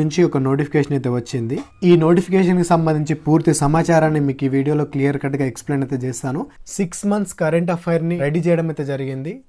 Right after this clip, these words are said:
ఇందులో చాలా ముఖ్యమైన బిట్స్ అయితే పెట్టడం అయితే జరిగిందండి. ఒక రోజులో జరిగినటువంటి ఇంపార్టెంట్ బిట్స్ అన్నీ కూడా ఈ పీడీఎఫ్లో ప్రచురించడం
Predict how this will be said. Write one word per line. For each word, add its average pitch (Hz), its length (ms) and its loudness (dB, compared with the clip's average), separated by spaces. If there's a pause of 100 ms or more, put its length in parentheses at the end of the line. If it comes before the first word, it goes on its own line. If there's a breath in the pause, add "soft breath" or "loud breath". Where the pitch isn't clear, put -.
(160)
ఇందులో 160 240 -2 (160)
చాలా 151 280 -2 (120)
ముఖ్యమైన 170 520 -2 (120)
బిట్స్ 139 280 -6
అయితే 147 220 -4 (380)
పెట్టడం 165 360 -2
అయితే 147 200 -6
జరిగిందండి. 147 520 -6 (480 soft breath)
ఒక 151 180 0
రోజులో 175 360 2
జరిగినటువంటి 175 580 0 (120)
ఇంపార్టెంట్ 165 460 0 (140)
బిట్స్ 143 280 -6
అన్నీ 156 280 -2
కూడా 147 240 -2 (160)
ఈ 175 60 0 (180)
పీడీఎఫ్లో 165 560 -2 (200)
ప్రచురించడం 156 580 -4